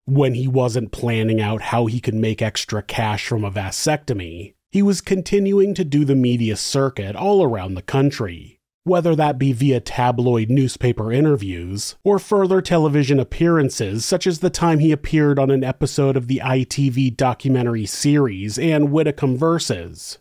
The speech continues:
It was a show that featured the former British M P and various persons using the benefit system. That appearance ended up backfiring on him again, as it proved to be even more damaging than his showing on Jeremy Kyle.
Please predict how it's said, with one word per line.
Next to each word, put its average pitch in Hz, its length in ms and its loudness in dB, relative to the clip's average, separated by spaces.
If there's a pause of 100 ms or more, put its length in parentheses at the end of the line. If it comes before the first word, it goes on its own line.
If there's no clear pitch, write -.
(140)
It 165 120 0
was 160 180 2
a 139 40 2
show 139 440 0
that 147 160 -2
featured 180 420 0
the 175 80 -2
former 185 480 2
British 147 500 0
M 127 200 2
P 131 380 2
and 131 120 0
various 196 400 2
persons 165 560 0
using 151 420 2
the 156 80 2
benefit 98 520 -6
system. 101 720 -4 (400)
That 139 300 2
appearance 104 580 -4
ended 202 240 2
up 180 220 -4
backfiring 110 840 -2
on 101 160 -2
him 104 140 -2
again, 110 420 0
as 120 160 -2
it 160 140 -4
proved 214 400 0
to 190 60 -2
be 202 100 0 (100)
even 175 220 2
more 160 220 2
damaging 135 680 2
than 135 140 2
his 143 160 0
showing 147 520 2
on 147 200 2
Jeremy 98 420 -4
Kyle. 120 640 -2